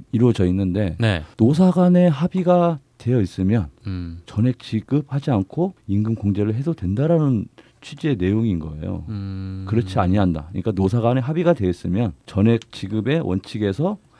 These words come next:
Speaker 1: 예외 규정을 둔 거죠.
Speaker 2: 네.
Speaker 1: 이것을 근거로 해가지고 산학금이라는 제도를 만든 거거든요. 그래서
Speaker 2: 네네.
Speaker 1: 임금을 거기다 못 미치면 무조건 공제할 수 있도록.
Speaker 2: 어.
Speaker 1: 그러면 이 조항이 법으로 규정돼 있지만 이 조항에 대한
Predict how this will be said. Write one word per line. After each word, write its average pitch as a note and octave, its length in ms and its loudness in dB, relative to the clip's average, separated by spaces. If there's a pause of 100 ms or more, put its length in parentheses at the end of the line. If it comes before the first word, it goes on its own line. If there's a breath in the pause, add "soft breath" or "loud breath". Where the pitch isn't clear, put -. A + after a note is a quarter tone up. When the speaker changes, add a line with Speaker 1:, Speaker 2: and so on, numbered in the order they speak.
(120)
Speaker 1:
예외 A#2 300 4
규정을 F#2+ 360 -2
둔 F#2 200 -4
거죠. E2 440 -4
Speaker 2:
네. F#2+ 380 -2 (220 loud breath)
Speaker 1:
이것을 D#3 440 2
근거로 G#2+ 540 4
해가지고 F2+ 800 -2 (200 soft breath)
산학금이라는 F#2+ 1160 -4 (220)
제도를 F#2 360 -2
만든 E2+ 280 -4
거거든요. D#2 420 -8
그래서 F#2 300 2
Speaker 2:
네네. F2+ 120 0
Speaker 1:
임금을 A2 500 0 (100)
거기다 G2+ 260 -2
못 F2 80 2
미치면 G#2 560 0
무조건 F#2+ 380 -4
공제할 G2+ 380 0
수 - 120 -10
있도록. E2 500 -6 (140)
Speaker 2:
어. E2+ 480 -10
Speaker 1:
그러면 B2 760 0 (160)
이 F3 220 0
조항이 A2+ 720 4 (120)
법으로 D3 400 -2
규정돼 A#2 400 0
있지만 G2+ 460 -4
이 C3 280 -4
조항에 C3+ 360 2
대한 G#2+ 240 -2